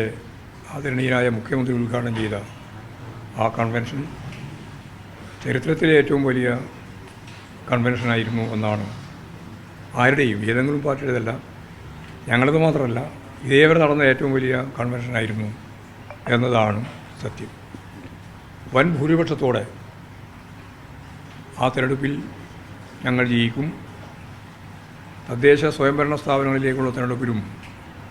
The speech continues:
വൻ മുന്നേറ്റം സൃഷ്ടിക്കാനാവും. രണ്ടായിരത്തി ഇരുപത്താറിൽ നടക്കാൻ പോകുന്ന അസംബ്ലി തെരഞ്ഞെടുപ്പിൽ മൂന്നാം ടേമിലേക്ക്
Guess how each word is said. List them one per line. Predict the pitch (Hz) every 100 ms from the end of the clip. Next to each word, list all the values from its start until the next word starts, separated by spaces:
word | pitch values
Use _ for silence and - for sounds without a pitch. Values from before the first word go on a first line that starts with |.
| - -
വൻ | 120 120
മുന്നേറ്റം | 120 127 127 131
സൃഷ്ടിക്കാനാവും. | 123 120 123 127 123 127 185 - - - - - - - - - - - -
രണ്ടായിരത്തി | 131 135 143 135 139
ഇരുപത്താറിൽ | 147 147 151 147
നടക്കാൻ | 135 143 135
പോകുന്ന | 135 123 127 120 120 - - - - - - - - 127
അസംബ്ലി | - 160 165 160
തെരഞ്ഞെടുപ്പിൽ | 135 123 120 104 - - - - - - - - - - 120
മൂന്നാം | 143 160 160
ടേമിലേക്ക് | 151 147 143 139